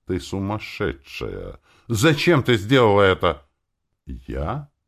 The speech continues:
удивлённо подняла брови Бекка в теле Аманды. «Это сделала не я, ты сам всё прекрасно видел». Я не сводил с неё своего ненавидящего взгляда,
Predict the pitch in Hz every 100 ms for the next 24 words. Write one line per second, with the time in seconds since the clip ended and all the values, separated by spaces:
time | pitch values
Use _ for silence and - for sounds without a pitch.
0 | _ _ 69 69 67 67 60 57 - 58
1 | 67 65 64 62 65 58 62 71 - -
2 | - - 67 62 71 90 71 55 50 -
3 | _ _ _ _ _ _ _ - 113 120
4 | 92 110 131 120 120 113 113 101 127 143
5 | - _ _ 143 139 - 123 113 160 147
6 | 127 - 117 - 143 95 78 85 80 _
7 | _ _ _ _ _ _ 82 98 87 80
8 | - 87 85 76 - 80 78 71 73 73
9 | 71 76 73 82 80 71 57 - - 71
10 | 82 104 151 113 90